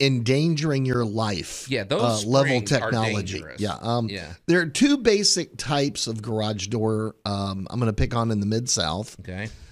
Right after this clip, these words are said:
Speaker 1: Uh, there is the wound spring style. Uh, so when you walk into your garage and you're looking at your garage door and it's down,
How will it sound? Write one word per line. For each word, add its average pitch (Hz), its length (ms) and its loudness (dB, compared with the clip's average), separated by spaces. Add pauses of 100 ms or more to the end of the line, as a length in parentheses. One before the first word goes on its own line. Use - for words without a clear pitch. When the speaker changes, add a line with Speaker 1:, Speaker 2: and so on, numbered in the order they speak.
(140)
Speaker 1:
Uh, 131 380 4
there 135 320 2
is 127 460 2
the 117 320 2
wound 143 760 2
spring 143 960 2
style. 92 800 -4 (680)
Uh, 123 320 4
so 117 180 0
when 131 140 2
you 123 80 2
walk 143 340 2
into 175 180 2
your 160 180 2
garage 104 540 -2
and 107 120 -4
you're 101 100 -4
looking 127 380 -6
at 127 120 -6
your 135 100 -6
garage 107 380 -2
door 104 240 -4
and 104 80 -2
it's 104 180 -6
down, 98 500 -8